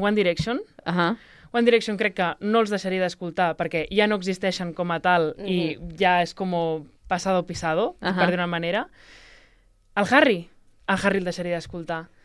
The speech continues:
Speaker 1: perquè
Speaker 2: Clar.
Speaker 1: se'm trencaria el cor
Speaker 3: Aquí
Speaker 1: d'una
Speaker 3: està la
Speaker 1: manera.
Speaker 3: cosa, aquí està
Speaker 1: Saber
Speaker 3: la cosa.
Speaker 1: que el meu artista preferit, que jo
Speaker 3: Mhm.
Speaker 1: l'admiro per moltes raons, no només
Speaker 3: Exacte.
Speaker 1: per la seva música,
Speaker 3: Exacte.
Speaker 1: ha fet això.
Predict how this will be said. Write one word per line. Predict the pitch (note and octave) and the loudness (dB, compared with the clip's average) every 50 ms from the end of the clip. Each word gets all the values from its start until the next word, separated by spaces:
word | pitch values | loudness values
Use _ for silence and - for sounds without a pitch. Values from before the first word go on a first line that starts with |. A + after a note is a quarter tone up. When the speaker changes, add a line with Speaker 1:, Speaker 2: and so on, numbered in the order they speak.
| _ _ _ - | _ _ _ 0
Speaker 1:
perquè | A3 G#3 F#3 | 2 2 2
Speaker 2:
Clar. | F3 | 4
Speaker 1:
se'm | - A#3 A3+ A3 | 4 4 4 4
trencaria | G#3+ A#3+ A3+ A3+ G#3+ A3+ A3 A3+ C#4 D#4+ | 4 2 2 2 2 2 2 4 4 4
el | D#4+ A#3 | 4 4
cor | - A#3 G#3+ | 4 4 4
Speaker 3:
Aquí | G3+ G3+ | 6 6
Speaker 1:
d'una | A3+ B3 C#4 | 8 10 10
Speaker 3:
està | C4 | 10
la | B3+ B3 | 10 10
Speaker 1:
manera. | B3+ G#3 F#3 - E3+ | 8 8 6 6 4
Speaker 3:
cosa, | E3 E3+ A3 E3+ - - | 4 2 -2 -6 -6 -6
aquí | G#3 A3 G3+ B3+ | -8 -2 6 8
està | C4 B3+ | 8 10
Speaker 1:
Saber | B3+ C4+ B3+ | 10 10 10
Speaker 3:
la | B3 F#3 | 8 6
cosa. | C4 B3 A3+ A3 E3 - | 6 6 6 6 6 4
Speaker 1:
que | A#3+ | 4
el | A#3+ A#3 | 4 6
meu | A#3 B3+ D#4 F#4 F4+ | 6 6 6 6 6
artista | E4 D4+ - C#4+ B3+ - - A#3+ - | 4 4 0 -2 -4 -2 -2 -4 -2
preferit, | - G3+ F#3+ - G3+ F#3 F3 E3+ - | -2 -4 -4 -2 -2 -2 -2 -4 -2
que | G#3 A3 G#3 | 0 2 2
jo | A#3 C#4 | 4 4
Speaker 3:
Mhm. | |
Speaker 1:
l'admiro | D#4+ D4+ A#3 B3 A#3+ G3+ F#3+ F3 | 4 2 2 2 0 0 0 -2
per | F#3 - - A3+ G#3 G#3 | -2 0 2 2 2 2
moltes | G#3+ A3 C4+ F4 F#4 D#4 - A#3 | 2 2 2 2 2 2 0 0
raons, | - F#3+ E3+ D#3 D#3 G3 A#3 A#3+ | 2 0 0 0 0 -2 -2 -2
no | C4+ C4 | -2 0
només | B3 A#3+ G#3+ G#3+ | 2 2 2 2
Speaker 3:
Exacte. | A3 | 0
Speaker 1:
per | - G3+ | -2 -2
la | G3 F#3 | -2 -2
seva | - A3 G3+ G3+ | -4 -4 -4 -4
música, | G3+ G#3 A3+ B3+ B3+ D#4+ E4 C#4+ | -4 -6 -6 -4 -4 -4 -6 -6
Speaker 3:
Exacte. | F#3+ - - G#3 F3+ A#3+ | -8 -10 -6 -4 -2 -2
Speaker 1:
ha | A3+ | -2
fet | - A3+ G3+ - | -2 -4 -4 -6
això. | F#3 - - E3+ D3+ D3+ | -8 -8 -6 -8 -8 -10